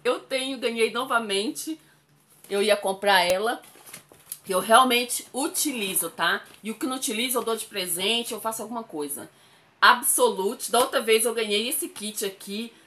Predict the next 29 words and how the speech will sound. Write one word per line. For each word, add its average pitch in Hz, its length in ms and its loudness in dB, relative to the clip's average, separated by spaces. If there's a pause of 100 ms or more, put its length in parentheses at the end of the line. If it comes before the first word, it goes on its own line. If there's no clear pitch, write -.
(120)
mas 214 280 0
eu 220 100 0
dei 202 180 0
de - 100 -10
presente. 196 840 -2
Dessa 214 320 -2
vez 208 240 0
eu 247 60 -6
vou 202 100 0
ficar 202 320 -2
pra 180 180 -4
mim, 185 300 -6 (240)
porque 196 540 -2
eu 208 160 -2
não 240 160 -2
testei 208 600 -2
essa 190 240 -2
linha 175 320 -4
ainda, 180 240 -4
Absolute, 190 500 -4
eu 233 40 -10
só 220 80 -6
testei 214 480 -4
a 233 140 4
máscara. 240 600 0 (380)
Ganhei, 185 400 -4
ganhei 185 380 -4
esse - 180 0
kit. 226 640 -10